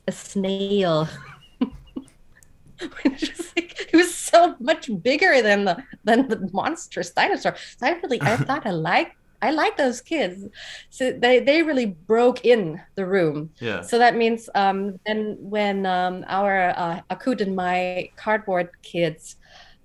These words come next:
Speaker 1: uh, reached London and were put up there, it made sense. You know, it was
Speaker 2: Yeah.
Speaker 1: kinda like, you know, there was this ch-, ch-,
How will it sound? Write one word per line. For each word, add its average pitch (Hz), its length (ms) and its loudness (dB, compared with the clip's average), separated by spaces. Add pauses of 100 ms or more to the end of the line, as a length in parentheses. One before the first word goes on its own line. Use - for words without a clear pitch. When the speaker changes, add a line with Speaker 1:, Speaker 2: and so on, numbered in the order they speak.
(180)
Speaker 1:
uh, 160 380 -2
reached 196 280 -6
London 175 540 0
and 165 400 -4 (140)
were 175 160 -4
put 185 240 -4
up 180 200 -4
there, 175 380 0
it 190 280 -4
made 220 320 0
sense. - 580 -8 (420)
You 202 60 -2
know, 214 180 2
it 214 40 0
was 214 120 -2
Speaker 2:
Yeah. 214 100 -6
Speaker 1:
kinda 202 300 -2
like, 185 240 -4
you 202 80 -6
know, 190 180 0
there 202 140 0
was 208 140 -2
this 208 120 -8 (160)
ch-, - 380 -20
ch-, - 240 -10